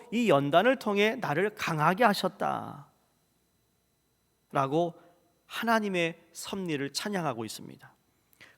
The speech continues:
과거에는 교회에서요, 예배 전에 하는 찬양을 준비 찬양이라고 그랬습니다.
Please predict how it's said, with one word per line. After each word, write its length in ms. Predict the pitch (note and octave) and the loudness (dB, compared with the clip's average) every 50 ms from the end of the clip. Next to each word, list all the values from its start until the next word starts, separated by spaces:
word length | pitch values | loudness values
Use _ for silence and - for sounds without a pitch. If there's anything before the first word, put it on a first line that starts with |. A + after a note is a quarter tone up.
| _ _ | _ _
과거에는 600 | - - D#3+ E3+ E3+ G#3 G3+ G3 G3 G3 G3 F#3 | 2 4 4 4 4 2 0 0 0 -2 -4 -4
교회에서요, 580 | - E3 D#3+ D#3+ D#3 D3 - D3 C#3+ D#3+ D3+ | -4 -4 -2 -2 -2 -2 -4 -4 -4 -4 -2
예배 280 | C3+ C3 C3+ C3+ E3 E3 | 0 0 0 2 0 0
전에 300 | C#3+ D#3 D3 D3+ D#3 D3+ | 0 -2 -2 -2 -2 -2
하는 340 | C3+ C3+ - F3+ E3+ D#3+ D#3 | -2 -4 -4 -4 -4 -6 -6
찬양을 380 | - - D#3+ D3+ C#3 C3+ C3 B2 | -4 -6 -4 -4 -4 -4 -6 -6
준비 320 | - - D#3 D3+ C#3+ D3+ - | -6 -6 -6 -4 -6 -6 -6
찬양이라고 500 | - E3+ D#3 D3 C3+ B2+ A#2+ A2+ A2 G#2+ | -6 -6 -4 -4 -6 -6 -8 -8 -10 -10
그랬습니다. 560 | G#2+ G#2 - - - - - - - - | -12 -12 -14 -16 -18 -20 -20 -20 -20 -20